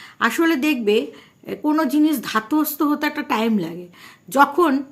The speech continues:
ধাতস্থ হয়ে যায়, তখন তার মধ্যে ভয় ডর কিচ্ছু কাজ করে না। এইটাই হচ্ছে কথা। আর এই কথাগুলো আজকে আমি কেন বললাম, সেটাও বলছি। তোমরা জানো, একটা বড় ব্লগার অসুস্থ।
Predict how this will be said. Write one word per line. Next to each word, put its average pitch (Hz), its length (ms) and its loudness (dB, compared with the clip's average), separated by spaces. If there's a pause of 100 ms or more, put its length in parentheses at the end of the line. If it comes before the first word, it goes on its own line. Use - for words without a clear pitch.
(220)
ধাতস্থ 294 500 -2
হয়ে 302 240 4
যায়, 233 160 -2
তখন 277 240 -2
তার 269 200 0
মধ্যে 269 220 0
ভয় 220 260 -2
ডর 240 160 -2
কিচ্ছু 247 300 -10
কাজ - 360 -10
করে - 340 -18
না। 208 100 -20 (460)
এইটাই 277 300 4
হচ্ছে 311 320 2
কথা। 190 340 -4 (800)
আর 202 180 6 (100)
এই 277 200 2
কথাগুলো 302 380 4
আজকে 269 220 -2
আমি 311 140 0
কেন 220 360 0
বললাম, 160 400 -10 (300)
সেটাও 233 320 -4
বলছি। 170 460 -12 (1080)
তোমরা 294 220 2
জানো, 254 340 2 (180)
একটা 247 220 -4
বড় 220 320 2
ব্লগার 226 500 0 (320)
অসুস্থ। 233 580 -4